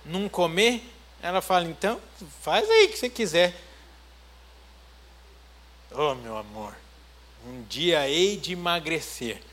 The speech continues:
e você vai vir com o teu jaleco aqui sem passar vergonha.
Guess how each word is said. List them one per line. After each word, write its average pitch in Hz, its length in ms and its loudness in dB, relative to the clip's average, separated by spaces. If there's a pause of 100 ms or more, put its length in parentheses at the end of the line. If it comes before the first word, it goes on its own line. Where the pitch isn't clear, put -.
(380)
e 120 40 -14
você 123 460 -4
vai 139 220 0
vir 131 220 -8
com 143 120 -6
o 110 40 -8
teu 135 240 -4
jaleco 127 580 0
aqui 135 400 -8 (260)
sem 147 280 -4
passar 135 380 0
vergonha. 110 600 -8